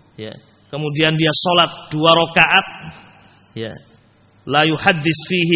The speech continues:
ma nafsahu," khusyuk di dalam sholatnya,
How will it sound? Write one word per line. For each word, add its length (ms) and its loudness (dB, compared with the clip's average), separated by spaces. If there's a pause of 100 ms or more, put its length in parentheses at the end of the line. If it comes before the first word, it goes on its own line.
ma 160 0
nafsahu," 520 -2 (1500)
khusyuk 380 2 (100)
di 80 0
dalam 240 2
sholatnya, 460 -2